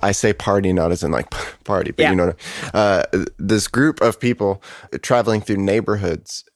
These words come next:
Speaker 1: and that was, like, not what I was <laughs> imagining when you were describing people closing their curtains is, like, this was a thing that happened often. It's like, why are they traveling through neighborhoods?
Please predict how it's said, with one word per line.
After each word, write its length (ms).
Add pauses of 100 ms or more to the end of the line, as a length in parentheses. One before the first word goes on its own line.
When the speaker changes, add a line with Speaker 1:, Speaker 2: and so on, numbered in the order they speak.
(120)
Speaker 1:
and 560 (360)
that 340 (300)
was, 280
like, 320
not 280
what 100
I 80
was 240
<laughs> 240 (280)
imagining 840
when 140
you 160
were 100
describing 420
people 220
closing 340
their 120
curtains 380
is, 220
like, 220
this 180
was 140
a 100
thing 240
that 120
happened 260
often. 260
It's 120
like, 100
why 140
are 60
they 100
traveling 400
through 180
neighborhoods? 720